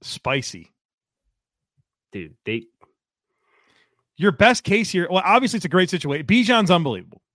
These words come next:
Speaker 1: It's a great rushing
Speaker 2: Correct.
Speaker 1: structure. They have a good offensive line.
Speaker 2: Correct. The
Speaker 1: They
Speaker 2: system.
Speaker 1: don't have their quarterback situation figured out, really. I mean, Desmond Ridder's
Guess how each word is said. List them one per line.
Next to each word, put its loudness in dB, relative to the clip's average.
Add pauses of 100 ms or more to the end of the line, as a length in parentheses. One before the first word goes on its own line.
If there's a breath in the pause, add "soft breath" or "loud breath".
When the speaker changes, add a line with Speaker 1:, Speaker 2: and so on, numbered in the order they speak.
Speaker 1:
It's -12
a -4
great -2
rushing -4
Speaker 2:
Correct. -2
Speaker 1:
structure. -10
They -10
have -8
a -10
good 0
offensive -2
line. -20 (320)
Speaker 2:
Correct. -6 (1700)
The -10
Speaker 1:
They -4
Speaker 2:
system. 0
Speaker 1:
don't -
have -4
their -6
quarterback -6
situation -16
figured -18
out, -18
really. -12
I -12
mean, -12
Desmond -6
Ridder's -10